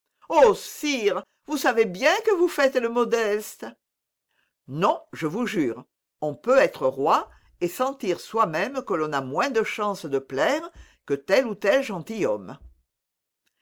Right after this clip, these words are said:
Je vous jure bien que vous ne croyez pas un seul mot de ce que vous dites là, sire. Le roi regarda madame tendrement. « Voulez-vous me promettre une chose ?»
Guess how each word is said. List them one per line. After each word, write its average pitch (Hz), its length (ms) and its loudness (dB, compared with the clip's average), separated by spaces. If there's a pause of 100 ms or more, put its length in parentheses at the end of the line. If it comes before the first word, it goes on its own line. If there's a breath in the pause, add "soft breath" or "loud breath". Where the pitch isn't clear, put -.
(300)
Je 196 160 0
vous 247 200 4
jure 247 440 0
bien 214 300 0 (140)
que 226 80 -2
vous 277 140 0
ne 294 100 -2
croyez 311 420 0
pas 175 340 -4
un 247 120 -4
seul 311 440 2
mot 302 420 -2
de 220 120 -4
ce 226 140 -6
que 226 120 -4
vous 190 200 -2
dites 151 240 -6
là, 302 340 2
sire. 147 520 -8 (1120)
Le 143 160 -4
roi 156 260 2
regarda 165 460 -2
madame 151 440 -2
tendrement. « 135 720 -8 (880)
Voulez-vous 302 420 0
me 160 180 -2
promettre 262 460 0
une 160 160 -4
chose ?» 165 480 -2